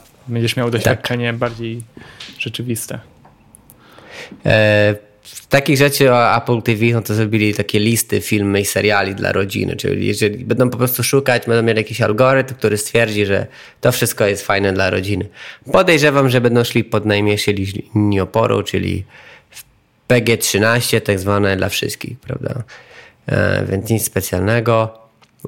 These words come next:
Speaker 2: E, no z Home'em tam większa integracja będzie z Siri, będzie łatwiej to wszystko ogarniać, więc, ale no, u nas jeszcze ten Home nie jest tak rozwinięty, więc nic. Więc no, może nie, że nikogo, ale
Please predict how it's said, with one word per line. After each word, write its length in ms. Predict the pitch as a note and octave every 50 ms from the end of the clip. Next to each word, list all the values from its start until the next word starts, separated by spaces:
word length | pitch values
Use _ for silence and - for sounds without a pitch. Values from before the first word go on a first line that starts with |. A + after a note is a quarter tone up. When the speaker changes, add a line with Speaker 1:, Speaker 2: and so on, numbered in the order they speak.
| G#2
Speaker 2:
E, 520 | G#2+ G#2 G2+ G2 G2 G2 G2 F#2+ F#2+ F#2+ G#2
no 160 | B2 D#3+ G3
z 220 | G3+ - - - -
Home'em 420 | - - F#3 G3+ G#3+ A3 G#3 F#3+ F3
tam 340 | F3+ E3+ E3 D#3 C#3+ C3 A#2+
większa 300 | C3 E3 F3+ - - D#3
integracja 560 | D3 C#3 - A#2+ A2+ A2+ A2+ A2+ - - G#2
będzie 260 | G2 G2+ F#2+ G2+ G2+
z 120 | F#2+ - -
Siri, 240 | - G#2 F#2+ F#2+ F#2+
będzie 240 | F#2 F#2 F2+ G2 F#2+
łatwiej 340 | G2 G2 G2 - - F#2
to 100 | - F#2
wszystko 400 | - - - - - - G2 F#2
ogarniać, 520 | G2 G2 F#2+ G2 G2 G2+ G2 - - A2+ A2
więc, 200 | - - - -
ale 360 | - C3 D#3+ E3 D#3+ D#3 D3+
no, 140 | D3+ D3 C#3+
u 120 | B2+ B2+ C#3
nas 180 | C#3 - -
jeszcze 220 | B2 A2+ - - G#2
ten 200 | - G#2+ G2+ G2+
Home 260 | G2+ G#2 G2+ G2+ G2+
nie 80 | G2+
jest 140 | G2+ G#2 -
tak 160 | - G2+ -
rozwinięty, 600 | - F#2+ F#2+ F#2+ F#2+ G2 G2+ G2 G2 G#2 - - G#2
więc 380 | G#2 - B2+ B2 - - -
nic. 320 | B2+ A#2 A2+ - - - - _ - - - - - - _ -
Więc 360 | B2 C3 B2+ B2 B2+ - -
no, 260 | C3 C3 C3 B2+ B2 - - - - - _ _ _ _ _ _
może 220 | - A#2+ A#2+ B2+ C3
nie, 160 | C#3+ D3+ C3+
że 140 | B2 A#2 A2
nikogo, 540 | G#2+ G#2+ - G3 G3+ G3+ F3+ E3 D3+ C#3+ B2+
ale 380 | A#2+ A2+ A2 G2+ G2 F#2+ G2